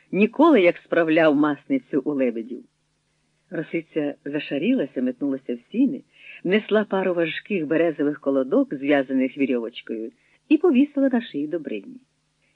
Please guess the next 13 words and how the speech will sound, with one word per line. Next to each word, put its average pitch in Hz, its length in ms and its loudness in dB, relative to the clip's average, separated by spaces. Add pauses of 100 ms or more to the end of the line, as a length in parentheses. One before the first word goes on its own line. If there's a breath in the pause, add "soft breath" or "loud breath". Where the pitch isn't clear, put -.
(180)
Всі - 280 6
втішно 247 580 4
заплескали 143 680 -2
в 135 40 0
долоні. 131 600 -2
«До 294 220 2
танцю, 269 640 2
до 190 140 0
танцю, 240 540 0
де 190 140 2
гуслярі?» 320 580 0 (840)
Добриня 294 720 8
розвеселів 226 880 0